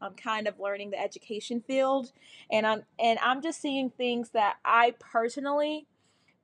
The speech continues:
feel like it should have been done different years ago, and I'm not sure why. But thank you guys for listening. Hopefully I didn't take up too much of your time. Um, again, just let me know what your thoughts are.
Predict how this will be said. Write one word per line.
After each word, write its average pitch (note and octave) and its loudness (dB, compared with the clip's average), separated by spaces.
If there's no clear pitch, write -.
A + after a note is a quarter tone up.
feel C#4 6
like A#3 8
it B3 -6
should A#3+ -4
have A3 -4
been A3+ -4
done G#3+ -4
different G3+ -6
years B3 0
ago, F#3+ -8
and G3+ -10
I'm G#3 -6
not A3+ -2
sure G#3 -2
why. G3 -2
But G#3+ -6
thank A3 -2
you C4+ -4
guys C4 4
for C4+ -4
listening. G3+ -2
Hopefully A3 -4
I G#3+ 2
didn't A3+ -4
take G3+ -4
up - -6
too G#3+ -4
much F#3 -6
of F3+ -8
your F3+ -4
time. B3 12
Um, G3+ 4
again, G#3+ 4
just E4 4
let G#4 8
me F4+ 2
know D4+ 10
what B3 0
your A#3 2
thoughts B3 0
are. A#3 6